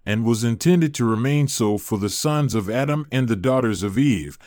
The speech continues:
that they may multiply and replenish the earth. I commanded that there shall not any man have save it be one wife, and concubines he shall have none. I, the Lord your God, delight in the chastity of women,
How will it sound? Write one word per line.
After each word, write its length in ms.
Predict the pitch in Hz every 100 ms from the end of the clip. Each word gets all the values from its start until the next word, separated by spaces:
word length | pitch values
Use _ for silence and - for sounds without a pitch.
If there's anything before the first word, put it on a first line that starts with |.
| -
that 160 | - 101
they 160 | 123 127
may 160 | 123
multiply 840 | 117 139 180 123 - 92 87 85 90 -
and 220 | 113 104
replenish 500 | 104 - 151 120 -
the 160 | 123 127
earth. 400 | 135 - - - _ _ _ _ _ _ _ _ _ -
I 120 | 139
commanded 580 | 151 151 170 180 151 113
that 140 | 113
there 140 | 123 123
shall 240 | - 127
not 280 | 123 156 156
any 180 | 156 143
man 380 | 135 135 120 104
have 160 | 98
save 360 | - 147 139 110
it 120 | 101
be 120 | 110
one 360 | 101 120 135 127
wife, 420 | 123 120 80 - - -
and 180 | 98
concubines 840 | - 180 185 120 95 95 95 92 120
he 100 | 117
shall 260 | 117 107
have 240 | 101 110 101
none. 460 | 147 123 71 - _ _ _ _ _ _ _ _ _ _ 131
I, 320 | 135 113 - _
the 140 | 92
Lord 340 | 117 147 170 143
your 140 | 139
God, 540 | 123 147 120 87 78 - _
delight 420 | 85 113 147 156
in 120 | 135 113
the 80 | 101
chastity 580 | 139 131 - 120 113
of 160 | 104 101
women, 420 | 135 104 78 69